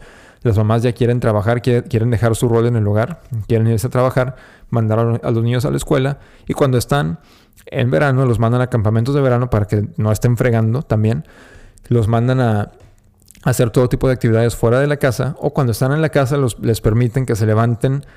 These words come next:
a la una, dos o tres de la tarde. Ahora, esta práctica en sí no, no, que se haga una vez o etcétera, no tiene nada de malo, pero lo que nos enseña de niños, ya al ser adultos,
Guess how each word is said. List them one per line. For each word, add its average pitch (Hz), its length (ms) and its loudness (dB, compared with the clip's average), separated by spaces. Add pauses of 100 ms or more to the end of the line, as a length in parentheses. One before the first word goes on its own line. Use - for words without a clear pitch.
(140)
a 120 100 -4
la 110 200 2
una, 127 580 0
dos 113 380 0
o 117 60 -2
tres 107 200 -2
de 110 80 0
la 110 80 0
tarde. 135 360 -2 (680)
Ahora, 117 200 0
esta 120 160 0
práctica 127 280 -2
en 113 80 0
sí - 120 -2
no, 120 240 -2
no, 113 520 0 (100)
que 113 160 0
se 110 300 0
haga 113 200 0
una 127 300 0
vez 120 240 0
o 113 60 0
etcétera, 120 320 -2
no 113 100 -2
tiene 107 200 -2
nada 110 160 2
de 113 60 2
malo, 143 300 0 (380)
pero 120 160 2
lo 117 100 2
que 123 100 0
nos 113 120 0
enseña 139 400 2
de 165 100 0
niños, 127 480 -2 (300)
ya 120 240 0
al 113 260 -2
ser 127 160 0
adultos, 139 540 -2